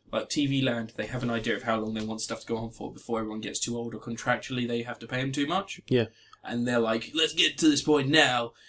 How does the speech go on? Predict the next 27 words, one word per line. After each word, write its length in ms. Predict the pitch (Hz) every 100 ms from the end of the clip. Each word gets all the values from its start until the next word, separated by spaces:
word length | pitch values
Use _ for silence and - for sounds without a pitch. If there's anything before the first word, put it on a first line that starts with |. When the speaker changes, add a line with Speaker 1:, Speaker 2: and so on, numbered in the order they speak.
| - 131
Speaker 1:
and 100 | 139
then 80 | 139
we 40 |
just 180 | 127 -
kill 140 | 175 143
everyone 280 | 135 143 139
off 180 | 127
and 80 | 131
start 260 | - 151 120
with 100 | 131
a 40 |
new 260 | 143 160 160
Walking 420 | 147 135 131 135
Dead." 360 | 127 113 107 -
'Cause 140 | 135
they've 100 | 135 135
started 220 | - 233
that 80 | -
spin-off, 360 | - 139 -
haven't 160 | 131 113
they? 60 | 104
Speaker 2:
They 140 | 123
want 140 | 127 120
to 60 |
spin, 180 | - 135
yeah. 40 | 143
Speaker 1:
Yeah, 220 | 127